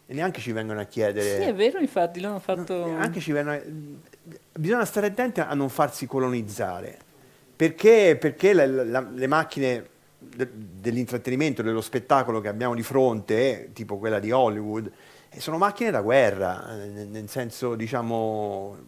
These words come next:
Speaker 1: come dire, pacifico, ma sono macchine da guerra. Per cui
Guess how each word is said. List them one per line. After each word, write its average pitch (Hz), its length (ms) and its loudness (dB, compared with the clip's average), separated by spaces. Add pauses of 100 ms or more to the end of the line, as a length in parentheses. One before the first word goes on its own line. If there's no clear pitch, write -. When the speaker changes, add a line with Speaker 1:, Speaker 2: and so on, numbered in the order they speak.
(140)
Speaker 1:
come 104 200 -14
dire, 104 220 -4
pacifico, 131 520 -2
ma 131 280 4
sono 113 220 -4
macchine 131 340 -6
da 110 100 0
guerra. 117 340 4 (640)
Per 180 160 2
cui 226 540 2